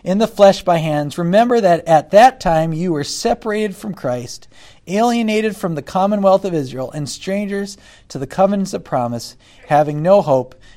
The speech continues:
and without God in the world. But now in Christ Jesus, you who were once far off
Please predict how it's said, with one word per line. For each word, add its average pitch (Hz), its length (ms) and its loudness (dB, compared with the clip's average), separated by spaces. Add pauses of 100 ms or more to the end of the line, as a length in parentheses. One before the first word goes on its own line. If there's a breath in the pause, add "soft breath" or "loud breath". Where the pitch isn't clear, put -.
and 131 140 -8
without 175 380 2
God 160 280 6
in 175 100 -4
the 165 80 -4
world. 123 420 -8 (300 soft breath)
But 147 140 -6
now 190 380 4
in 180 180 -2
Christ 190 480 0
Jesus, 127 560 -8 (340 soft breath)
you 202 280 -4
who 214 100 -6
were 165 180 -4
once 156 460 -6
far 214 440 6
off 117 420 -4